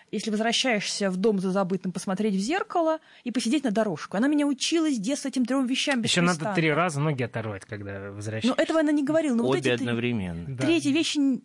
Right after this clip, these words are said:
Speaker 1: заставляла делать, и с, с тех пор вот прошло много лет, она, к сожалению, давно умерла. Но если я возвращаюсь за забытыми вещами, я, к сожалению, очень забывчива, и я не смотрю в зеркало, я начинаю испытывать чувство дискомфорта,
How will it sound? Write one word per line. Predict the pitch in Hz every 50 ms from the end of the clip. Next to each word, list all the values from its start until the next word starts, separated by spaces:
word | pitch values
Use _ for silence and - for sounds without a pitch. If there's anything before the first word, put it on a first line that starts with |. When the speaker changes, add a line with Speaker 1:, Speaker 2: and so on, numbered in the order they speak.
| -
Speaker 1:
заставляла | - - 190 226 214 269 269 294 269 262
делать, | 220 339 392 415 - - -
и | 226 262
с, | - - _ _ _ _ _ _ _ _ -
с | - - -
тех | - 285 - -
пор | - 339 370 453 466 - _ _ _ _ -
вот | 220 226 - - - -
прошло | - 240 226 - 320 370
много | 330 240 269 269 208 214
лет, | 202 190 185 160 - -
она, | 180 220
к | 240 -
сожалению, | - 220 190 202 220 240 262 254 208
давно | 196 185 196 220 226
умерла. | 220 214 208 196 165 73 - - - - - - - - - - -
Но | - 240 254 -
если | 226 226 277 311 - - 240
я | 247 240
возвращаюсь | 226 220 214 247 247 233 - 277 247 220
за | 190 214 196
забытыми | 208 214 214 - - 220 196
вещами, | 214 202 - - 233 190 165 165 170
я, | 180
к | 180 -
сожалению, | - 170 151 - 180 156 156
очень | - - 156
забывчива, | 165 170 170 196 285 330 - - - 302 302 311 330 - _ - - - - - - - -
и | -
я | 214 226 247
не | 240 233 254 277 262
смотрю | - - 220 208 - 220
в | 208 220
зеркало, | 214 277 359 427 - - - 233 220 - -
я | 202 214 247
начинаю | 262 254 - - 254 262 285 294 277 - -
испытывать | 247 - - _ - 339 403 415 - 277 196 156 - _ -
чувство | - - 320 311 - - 277 202
дискомфорта, | 240 262 - - 277 277 262 269 - 294 247 170 - _ - 156 -